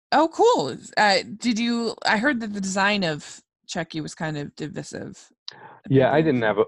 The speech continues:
Speaker 2: I didn't have a problem with that personally. I think
Speaker 1: Mm-hmm.
Speaker 2: people, um, who have a problem with that just wanted to see something a little bit closer to the original Chucky.
Speaker 1: Mm-hmm.
Speaker 2: But, um, it was close enough for me that it worked. Um,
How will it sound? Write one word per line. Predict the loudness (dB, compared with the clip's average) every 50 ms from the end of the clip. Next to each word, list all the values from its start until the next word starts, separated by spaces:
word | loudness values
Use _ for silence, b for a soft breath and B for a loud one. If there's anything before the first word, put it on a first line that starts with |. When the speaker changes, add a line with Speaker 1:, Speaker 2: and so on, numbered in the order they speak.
| 0
Speaker 2:
I | 0 2 2
didn't | 4 4 4 4
have | 2 0
a | -2 0
problem | 2 2 2 2 0 -2
with | -2 -2 -2
that | -2 -2 -2 -2
personally. | -2 -2 -2 -2 -4 -4 -4 -2 -2 -2 0 0 0
I | 0 0
think | 2 2 0 0 0
Speaker 1:
Mm-hmm. | -4 -6
Speaker 2:
people, | -8 -8 -6 -2 -2 0 0 0 -2 b b b b b b b _ -6
um, | -2 0 0 2 2 2 0 0 -2 -2 -4 -6 -8 -12 _ _ -14 -6
who | -4 -2 0
have | 2 2 2 2 2 2 2
a | 2 0
problem | 2 2 2 2 2 2 2
with | 2 0 0 2
that | 2 4 4 4 2 0
just | -2 -4 -4 -4 -6 -10 -18 -18 -20 -14 -6
wanted | -4 -4 -2 -2 -4 -6
to | -8 -8
see | -6 -4 -6
something | -4 -4 -6 -6 -4 -4 -4 -4 -4
a | -4
little | -4 -4 -4 -2
bit | -2 -2 -2 -2
closer | -4 -4 -4 -4 -4 -4 -6 -6
to | -6 -6 -6
the | -6 -4 -4
original | -4 -4 -4 -4 -4 -4 -4 -4 -4
Chucky. | -4 -4 -4 -4 -4 -4 -6 -6 -6 -8 _ _ _ _ _
Speaker 1:
Mm-hmm. | -14 -12 -10 -8 -8 -6 -4
Speaker 2:
But, | -2 -4 -4 -4 -6 -6
um, | -4 -4 -4 -2
it | 0 0
was | 0 0 -2 -2
close | 0 0 0 0 0
enough | -2 -4 -4 -4 -6 -8 _ _ _ _ _ _
for | -10 -8 -6
me | -4 -4 -4
that | -4 -4 -2 -2
it | -2 -2
worked. | -2 -2 -2 -2 -4 -6 _ _ _ _ _ _ _ _ _ _ -8
Um, | -6 -4 -2 -2 -2 -2 -2 -4 -6